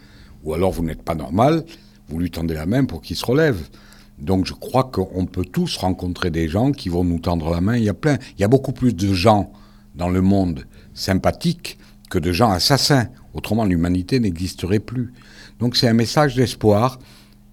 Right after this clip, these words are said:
pour les jeunes surtout, parce que, euh, des jeunes en difficulté, ou économique, ou sociale, ou physique, euh, il y en a. Il y en a beaucoup, en plus, avec la, la crise de notre monde, il y en a beaucoup.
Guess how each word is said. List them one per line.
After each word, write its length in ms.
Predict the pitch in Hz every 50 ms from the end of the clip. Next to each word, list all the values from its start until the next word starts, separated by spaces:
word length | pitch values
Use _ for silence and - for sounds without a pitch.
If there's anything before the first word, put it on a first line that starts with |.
| - - -
pour 100 | - 151
les 140 | 151 139
jeunes 260 | 110 120 117 117 123 117
surtout, 420 | - 101 85 - - 85 85 87 - - - - - - - - -
parce 240 | 90 85 82 - -
que, 100 | - 98
euh, 1040 | 101 117 127 120 107 95 90 87 87 85 82 82 80 80 78 78 76 76 71 - - - - - - - - -
des 100 | - 85
jeunes 240 | 82 107 110 104 98
en 80 | 87
difficulté, 920 | 87 82 80 82 - - 101 87 - - 73 71 - - 85 87 87 90 87
ou 260 | 76 80 80 80 80
économique, 720 | 78 - - 82 80 82 78 73 71 78 85 85 - - -
ou 60 | 69
sociale, 680 | - - 82 76 - - - 82 82 87 95 98 95 85
ou 160 | 73 78 78
physique, 800 | - - - 76 76 69 67 73 78 85 90 92 - - -
euh, 180 | 73 71 71 67 65 - - - - - - - - - - - - -
il 60 | -
y 40 | 71
en 140 | - - 92
a. 180 | 120 143 - - - - - - - - - - - -
Il 40 | 73
y 20 |
en 80 | 73 78
a 80 | 82 73
beaucoup, 400 | 71 80 - - - 110 123 139 123
en 60 | 85
plus, 280 | 71 - - 107 107 -
avec 240 | 80 76 73 - -
la, 120 | 78 71 - - - -
la 140 | 80 76 69
crise 320 | - - - 101 101 80
de 100 | 78 82
notre 320 | 71 69 78 - - - 76
monde, 220 | 82 95 113 131 123
il 60 | 95
y 40 | 85
en 40 |
a 80 | 82 78
beaucoup. 420 | 76 73 78 - - - 127 147